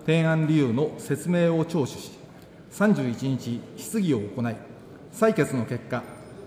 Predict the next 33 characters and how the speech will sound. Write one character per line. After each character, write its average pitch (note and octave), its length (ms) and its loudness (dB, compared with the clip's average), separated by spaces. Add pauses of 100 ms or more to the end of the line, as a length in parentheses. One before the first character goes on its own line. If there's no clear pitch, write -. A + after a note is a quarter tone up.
全 A3+ 280 4
会 C3 240 2
一 - 280 -6
致 E3 60 4
を D#3+ 40 4
も D#3 120 2
っ - 20 -14
て A#2 240 -6 (340)
原 F3+ 260 4
案 F3 140 4
の E3 140 2
通 E3 180 2
り D3 180 2 (220)
可 D#3+ 140 -4
決 D#3+ 320 -2
す D3+ 100 -6
べ D3 140 0
き D3 100 -6
も B2 140 -2
の C3+ 100 -4
と - 380 -2
決 C3 160 -6
し - 60 -12
ま E2+ 100 -12
し - 80 -16
た。 - 80 -14 (880)
な F#3+ 160 6
お、 - 340 2 (140)
本 A3 240 4
案 D3+ 160 6
に B2+ 80 2
対 C3+ 220 2
し - 160 -12